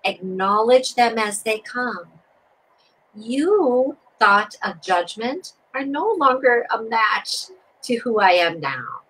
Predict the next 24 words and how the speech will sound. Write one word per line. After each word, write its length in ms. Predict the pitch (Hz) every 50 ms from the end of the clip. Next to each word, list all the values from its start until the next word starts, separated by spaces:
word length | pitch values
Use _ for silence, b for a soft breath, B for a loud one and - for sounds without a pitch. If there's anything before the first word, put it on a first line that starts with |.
| b b b b _
But 100 | - 247
I'm 160 | 254 247 240
so 340 | 233 - - - 254 240 240
appreciative 760 | 233 240 - - 277 320 349 - 339 294 277 - - 196 190 - _
that 280 | 202 202 202 - - -
you've 200 | 220 202 190 _
come 460 | - - - 226 240 269 302 330 330 -
to 220 | - - - 381
me 220 | 175 175 165 170
in 100 | 175 170 170
this 280 | 185 - - - -
moment 600 | 202 208 226 240 226 196 165 151 - _ _ - _ _ _ _ _ - - _ _ b b b b b _
so 280 | _ - - 208 196 190 190
that 220 | 196 190 190 185 -
I 320 | - 175 185 190 196 202 196 -
can 200 | - 196 180 180 175 - - - -
calibrate 680 | 208 226 247 262 269 247 202 190 180 175 170 170 - -
you 380 | 175 165 165 165 165 160 156 156 _ b b b b b _ -
to 180 | - 196 180
match 640 | 185 180 175 175 165 170 170 160 - - - - -
who 160 | 175 170 170
I 160 | 170 165 156 165
really 280 | 175 139 - 147 151
am. 380 | 147 127 123 120 120 _ 135 -